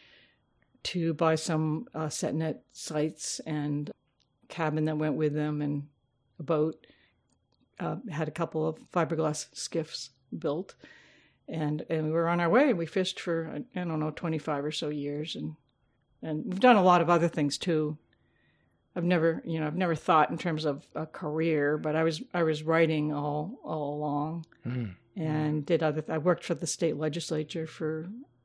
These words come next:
Speaker 1: a decade
Speaker 2: Oh, my.
Speaker 1: in the
Speaker 2: Yeah.
Speaker 1: winters. That was an education in itself.
Speaker 2: Uh-huh.
Speaker 1: And started teaching and went, actually went back to school at one point, got a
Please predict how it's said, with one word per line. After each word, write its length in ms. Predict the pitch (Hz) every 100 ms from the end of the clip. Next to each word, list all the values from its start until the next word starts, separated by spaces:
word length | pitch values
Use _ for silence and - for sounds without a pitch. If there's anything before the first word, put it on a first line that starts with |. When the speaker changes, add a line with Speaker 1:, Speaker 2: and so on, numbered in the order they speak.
| _ _
Speaker 1:
a 40 |
decade 720 | 160 147 143 170 156 160 160 - _ -
Speaker 2:
Oh, 60 | 123
my. 240 | 110 113 -
Speaker 1:
in 60 | 160
the 60 |
Speaker 2:
Yeah. 40 | 160
Speaker 1:
winters. 800 | 170 156 165 160 160 - - - - _ _ - _ - -
That 100 | - 165
was 140 | 151
an 80 | 170
education 560 | 165 - - 151 -
in 100 | 160 151
itself. 760 | - - 156 160 196 - - _ _ 95
Speaker 2:
Uh-huh. 200 | 95 147 - _ _ _ -
Speaker 1:
And 380 | - 180 165 160
started 360 | - 165 151 -
teaching 800 | 277 269 277 262 262 254 254 247
and 440 | 220 202 196 220 - _ _ -
went, 260 | 185 214
actually 320 | 180 190 -
went 200 | 185 185
back 180 | 190 185
to 60 | -
school 240 | - 175
at 60 | 165
one 140 | 170
point, 300 | 160 165 165
got 140 | 160 160
a 280 | 160 151